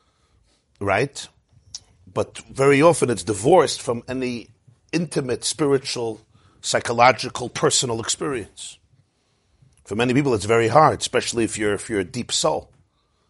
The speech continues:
It's like, "Why am I spending my whole life on this?" But it's because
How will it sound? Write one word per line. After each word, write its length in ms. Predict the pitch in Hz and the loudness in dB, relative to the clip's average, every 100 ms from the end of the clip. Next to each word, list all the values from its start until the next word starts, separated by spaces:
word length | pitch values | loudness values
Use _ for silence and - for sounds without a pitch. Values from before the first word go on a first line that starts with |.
| _ _ _ _ - | _ _ _ _ -12
It's 80 | |
like, 100 | 113 | -2
"Why 140 | 120 120 | 6 6
am 100 | 120 | 6
I 80 | 120 | 0
spending 380 | - 117 113 | 0 0 0
my 100 | 107 | -2
whole 160 | 101 110 | 0 2
life 280 | 113 117 - | 4 4 2
on 140 | 90 | -6
this?" 440 | 69 - - - - _ _ _ _ _ _ _ _ _ _ _ _ _ _ - _ _ _ _ _ _ _ _ | -8 -12 -12 -14 -18 _ _ _ _ _ _ _ _ _ _ _ _ _ _ -20 _ _ _ _ _ _ _ _
But 160 | 98 113 | 2 4
it's 140 | 107 | 4
because 680 | - - - 131 113 - - | 0 0 4 4 4 -2 -6